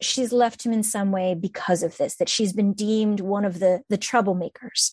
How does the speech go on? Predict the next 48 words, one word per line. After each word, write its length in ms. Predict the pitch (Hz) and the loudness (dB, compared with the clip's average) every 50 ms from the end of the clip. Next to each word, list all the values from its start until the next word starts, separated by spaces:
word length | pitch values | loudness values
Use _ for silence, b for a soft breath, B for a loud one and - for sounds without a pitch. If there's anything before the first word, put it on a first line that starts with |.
| _ _ | _ _
And 120 | - 247 240 | 0 2 2
that's 200 | 247 240 - - | 4 2 2 2
one 120 | 262 240 | 2 2
of 80 | 240 214 | 2 0
the 120 | 226 214 | 0 -2
reasons 440 | 196 214 208 214 208 214 202 196 - | -2 -2 -2 -2 -2 -2 -2 -2 -2
that 100 | 202 196 | -4 -6
he 120 | - 214 | -6 -8
doesn't 380 | 196 - 202 202 208 220 - - | -4 -2 -2 0 0 0 0 0
know 140 | 196 190 185 | -2 -2 0
much 240 | 180 175 175 - | -2 -2 -2 -4
about 300 | 185 175 180 175 175 170 | -4 -2 -2 0 0 0
her 300 | 170 165 170 165 165 170 - | 0 0 0 0 -2 -2 -2
and 140 | 185 185 185 | -2 0 0
that 180 | 185 180 185 180 | 2 0 0 -2
he's, 500 | - - 202 190 170 - - - - - _ | -2 -2 -2 0 0 0 -2 -4 -6 -10 _
he's 240 | _ - - 208 185 | _ -2 0 0 0
been 160 | - 185 185 | 2 -2 -2
told 420 | 180 - - 196 185 175 175 - - | -2 -2 -2 0 0 0 0 0 0
not 260 | 196 196 190 196 - | 0 0 0 -2 -4
to 100 | - - | -8 -10
talk 440 | - - - - 156 - - - - | -10 -6 -2 -2 -2 -2 -2 -8 -2
very 220 | - 170 156 143 | -2 0 0 0
much 240 | 156 170 143 - - | 0 0 -2 -2 -4
about 280 | - - - - - - | -6 -6 -4 -4 -4 -4
her. 180 | - - 208 - | -4 -8 -4 0
There's 200 | 185 175 - - | 0 0 0 -2
the 80 | 180 | -2
sense 420 | 175 - - - 185 185 - - - | -2 0 0 0 -2 -2 -4 -6 -4
that 140 | - - - | -4 -4 -4
she's, 420 | - - - 196 180 180 170 - - _ _ | -4 -4 -2 0 0 0 0 -2 -6 _ _
she's 340 | - - - - 247 233 214 | -6 -2 2 2 2 2 2
some 300 | - - 247 220 214 214 | 0 0 0 2 0 0
kind 520 | 214 - - 214 202 202 196 202 196 190 185 | -2 -4 -4 -2 -2 0 0 0 0 0 0
of 380 | - 196 190 185 175 170 165 - - _ _ _ _ _ _ - | 0 2 2 2 0 -2 -8 -12 -16 _ _ _ _ _ _ -10
troublemaking 680 | - 226 220 185 190 185 185 175 170 - 160 165 160 | -6 -4 -2 0 0 2 2 0 0 -2 -8 -8 -8
figure, 540 | - - 185 160 160 151 127 - 170 185 - _ _ _ _ | -4 -4 -4 0 0 0 0 0 -4 -6 -10 _ _ _ _
and 420 | - 196 185 180 175 175 175 185 - - _ | 2 2 2 2 0 -2 -2 -4 -8 -12 _
he's 260 | - 202 220 214 175 180 | -10 -4 -2 -2 0 2
meant 280 | 196 202 202 190 - | 0 0 0 -2 -6
to 100 | - - | -10 -12
keep 260 | - - - 175 - | -12 -8 -10 -6 -2
away 260 | - 165 170 170 160 175 | -2 -2 0 0 -4 -4
from 200 | - - 170 156 | -4 -4 -4 -2
that. 180 | 139 135 - | -2 -4 -4
But 100 | - 208 | -2 -4
of 100 | 214 214 | -4 -2
course, 400 | - - 214 196 - - - - | 0 0 0 2 2 0 -2 -4